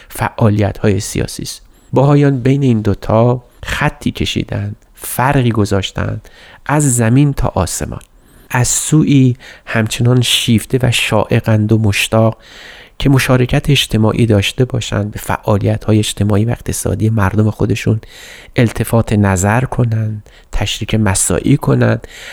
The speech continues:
اما از سوی دیگه مکلفند و مز-، موظف و بلکه مجبور و محتوم بر این که به وظایف سیاسی، از امور سیاسی اجتناب کنند.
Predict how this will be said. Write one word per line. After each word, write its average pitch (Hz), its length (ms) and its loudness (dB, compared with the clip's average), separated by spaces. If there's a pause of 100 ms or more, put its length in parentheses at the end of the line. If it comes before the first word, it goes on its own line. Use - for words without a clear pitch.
(160)
اما 190 360 4
از 139 180 0
سوی - 460 2
دیگه 110 540 0
مکلفند 107 840 0
و 110 80 4
مز-، 123 380 2 (100)
موظف 101 680 0 (640)
و 120 100 2
بلکه 139 420 0
مجبور 107 840 2
و 95 100 2
محتوم 95 640 0
بر 95 220 2
این 147 180 2
که 160 340 4 (520)
به 123 80 2
وظایف 113 520 0
سیاسی، - 520 0 (100)
از 117 300 -2
امور 139 320 2
سیاسی 123 440 0
اجتناب 98 520 -2
کنند. - 400 -8